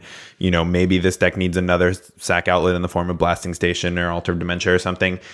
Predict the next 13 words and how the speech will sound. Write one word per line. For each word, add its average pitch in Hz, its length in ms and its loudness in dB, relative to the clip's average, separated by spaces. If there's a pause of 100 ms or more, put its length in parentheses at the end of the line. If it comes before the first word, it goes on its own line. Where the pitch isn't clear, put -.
(120)
you 120 160 0
can 123 260 -2
now, 110 320 2
like, 95 480 2
you 101 120 -4
know, 87 140 -2
sacrifice 104 580 0
your 110 100 2
vampires 92 680 0
to 92 100 -10
just 90 180 -6
be, 92 140 0
like, 85 260 2